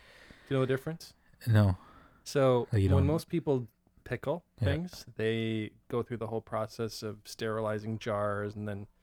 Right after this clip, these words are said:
Speaker 1: you know, putting it in and then boiling it. It's kinda like a cooked pi-,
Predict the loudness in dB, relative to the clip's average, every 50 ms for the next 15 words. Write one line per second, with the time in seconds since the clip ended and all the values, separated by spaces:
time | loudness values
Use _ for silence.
0 | _ _ _ _ _ _ _ _ _ _ _ _ _ -10 -8 -6 -6 -6 -8 -10
1 | -12 _ _ _ _ _ _ _ _ -12 -8 -6 -6 -6 -4 -4 -4 -4 -4 -4
2 | -4 -4 -4 -4 -4 -6 -6 -6 -6 -6 -8 -8 -10 -12 _ _ -6 -4 -2 -2
3 | -2 -4 -4 -4 -4 -4 -4 -6 -6 -8 _ -12 -8 -6 -4 -2 -2 -2 -4 -6
4 | -8 -14 _ -10 -8 -8 -8 -8 _ -14 -20 -20 -20 -16